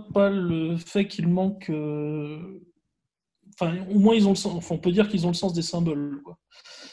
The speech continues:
Euh, un prêtre, euh, tué, euh, pendant sa messe à Saint-Étienne-du-Rouvray. Je crois que ça a été même pas à n'importe quel moment de la célébration, je crois que c'était au moment de l'Eucharistie.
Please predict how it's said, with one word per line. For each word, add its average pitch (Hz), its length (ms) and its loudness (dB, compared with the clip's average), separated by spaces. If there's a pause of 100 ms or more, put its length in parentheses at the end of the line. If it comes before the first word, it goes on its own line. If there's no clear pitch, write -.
(520)
Euh, 143 760 -8 (1120)
un 175 160 -2
prêtre, 170 520 -4
euh, 143 240 -4
tué, 180 680 -2
euh, 135 460 -8 (920)
pendant 151 360 -4
sa 147 240 -6
messe 160 380 -2
à 127 60 -4
Saint-Étienne-du-Rouvray. 143 1040 -2 (1600)
Je - 100 -18
crois 160 120 -2
que - 60 -10
ça - 100 -2
a 160 40 2
été 165 160 4
même 170 200 6
pas 170 140 8
à - 20 6
n'importe 160 320 2
quel 170 100 4
moment 165 240 4
de 160 60 2
la 151 60 2
célébration, 151 540 0
je 170 60 -6
crois 143 120 -4
que - 60 -4
c'était - 140 -6
au 123 40 -2
moment 123 180 -2
de 127 60 -6
l'Eucharistie. 151 680 2